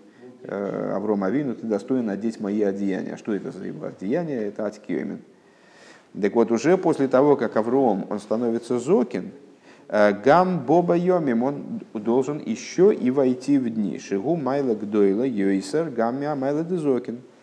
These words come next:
что является большим достоинством даже, чем достоинство Зокина. Дегине акавона митис бейзавуса и ломис, поскольку истинное намерение, заложенное в, э, осуществлении миров, бифхина сацмуса инсейв,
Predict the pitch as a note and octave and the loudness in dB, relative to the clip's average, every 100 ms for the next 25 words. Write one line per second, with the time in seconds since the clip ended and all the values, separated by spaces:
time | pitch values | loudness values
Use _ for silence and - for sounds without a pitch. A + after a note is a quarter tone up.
0 | _ - _ _ - - G#2 G#2 G3+ G3 | _ -20 _ _ -10 -2 0 2 2 0
1 | - G2+ D#3 A#3+ - C#3+ B2+ A2+ G#2 F#2 | -4 -2 0 0 -2 -2 -2 0 0 -2
2 | G2+ F#2+ F#2+ A#2+ F3 G3 A3+ - - C#3+ | -4 -8 -4 2 2 2 -4 -6 -6 -6
3 | D#3+ - - - G2+ - C#3 C3 - A#2 | -10 -18 -16 -6 -6 -2 -4 -4 -4 -2
4 | A#2+ A2+ F2+ F#2 - - - - - G#2 | 0 0 -2 -8 -10 -16 -18 -18 -10 0
5 | A2 G#2 E3 F#3 C3+ B2 A#2+ A#2+ A#2+ A#2+ | 2 2 2 2 4 2 2 0 0 -2
6 | A#2+ A#2+ A#2 B2 B2+ A2 A#2+ A#2+ A2 B2 | 0 0 0 -2 -4 -4 -2 -2 0 0
7 | A#2 A2 A#2+ B2 E3+ C#3+ A2+ A2 - C3 | -2 -4 -4 -2 -2 -2 -4 -6 -2 -4
8 | - B2 C#3 - A2+ G#2+ G2+ A2 A2+ A2 | -2 -2 -2 -4 -4 -2 -2 -2 -2 -2
9 | F#2+ F2+ F2+ - - _ _ - - _ | -2 -4 -8 -14 -20 _ _ -20 -20 _
10 | - A2+ A#2 G#2+ F#2+ F2 F2 - F#2 F#2 | -2 0 2 2 0 -6 -6 -8 -6 -4
11 | F#2 F#2 F#2+ - A2 A2+ G2+ F#2+ G2 F#2+ | -6 -8 -12 -8 -4 -2 -2 -2 -2 -4
12 | - F#2+ G2+ - A#2+ G#2 - A#2+ A#2+ A2 | -6 -8 -8 -6 -4 -4 -4 -4 -4 -8
13 | G#2+ F2+ F2 F#2 G#2 | -8 -8 -6 -6 -6